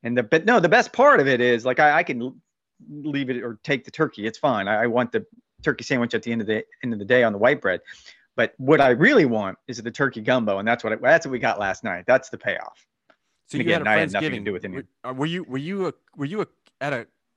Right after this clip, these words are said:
Speaker 2: a hosting a covid super spreader event?
Speaker 1: We were not. We were all, I, no, it was like a neighborhood thing. So we all kind of went out in our driveways and, and everyone sort of distanced as best they could. No, we, we tried to do it the right way. We, this isn't our first rodeo trying to do things
Speaker 2: How did she,
Speaker 1: in this
Speaker 2: how did she
Speaker 1: day
Speaker 2: cook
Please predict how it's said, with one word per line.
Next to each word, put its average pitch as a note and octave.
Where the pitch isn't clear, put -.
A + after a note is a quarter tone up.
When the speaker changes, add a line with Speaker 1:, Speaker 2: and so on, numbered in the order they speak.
Speaker 2:
a A#2+
hosting E3
a A2+
covid D#3+
super D3+
spreader A3+
event? C4
Speaker 1:
We A3
were G3+
not. D#3
We F#3
were F3+
all, E3+
I, F3
no, F#3+
it G3
was G3
like G#3+
a D#3+
neighborhood D3+
thing. A#2+
So C3+
we C3
all B2+
kind C3+
of A#2
went A#2
out A2+
in A2+
our A2+
driveways G#2+
and, G2
and G#2
everyone G#2
sort G#2
of G#2+
distanced A#2
as G2+
best G#2
they G2+
could. G2
No, D3+
we, G3
we A#3
tried C3+
to A#2+
do G#2
it G2
the G2
right F#2
way. G2
We, A#2+
this D#3
isn't D#3+
our C3
first G#2+
rodeo F#2+
trying G#2
to G2
do G2+
things F#2+
Speaker 2:
How E3
did F3+
she, -
Speaker 1:
in F#3
this G2+
Speaker 2:
how D#3
did D#3
she -
Speaker 1:
day -
Speaker 2:
cook -